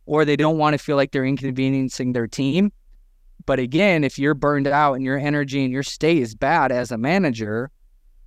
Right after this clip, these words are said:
the business is going to struggle. And then the owner is going to struggle because now they're dealing with a manager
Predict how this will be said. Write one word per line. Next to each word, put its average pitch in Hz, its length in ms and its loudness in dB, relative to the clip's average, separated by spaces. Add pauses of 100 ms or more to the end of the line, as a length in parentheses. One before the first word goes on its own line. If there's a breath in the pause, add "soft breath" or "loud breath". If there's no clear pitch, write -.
(200)
the 135 80 0
business 156 460 0
is 139 120 -6
going 131 260 -2
to 127 80 -8
struggle. 120 520 0
And 135 140 -2
then 139 280 0 (280)
the 143 220 0
owner 202 380 4
is 143 120 0
going 139 320 0
to 131 80 -2
struggle 123 460 -2
because 139 340 -2
now 143 220 2
they're 170 140 2
dealing 147 340 0
with 135 140 -2
a 127 80 -2
manager 139 720 0